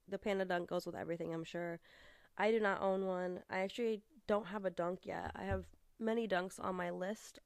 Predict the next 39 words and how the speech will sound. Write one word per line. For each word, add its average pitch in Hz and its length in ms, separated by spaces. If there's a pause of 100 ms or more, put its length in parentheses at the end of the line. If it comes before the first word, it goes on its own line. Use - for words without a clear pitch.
on 185 160
goat. 180 360
I 180 100
just 175 200
don't 175 180
own 180 200
one. 214 240 (680)
I 220 80
do 220 200
own 202 360 (800)
plenty 233 260
of 208 80
Jordans, 175 440
but - 100
I 185 80
just 196 220
don't 185 240
have - 200 (120)
a - 60
Dunk, 98 260 (480)
you 202 140
know. 143 240 (100)
But 170 240 (140)
the 202 120
Panda 220 300
Dunk 214 280
is 190 140
just - 180
so 285 120
plain 202 520
and 196 100
overrated, 180 640
and 170 320
it's, - 200
like, 196 220 (260)
the 214 60
most 202 300
basic 185 320
shoe. - 120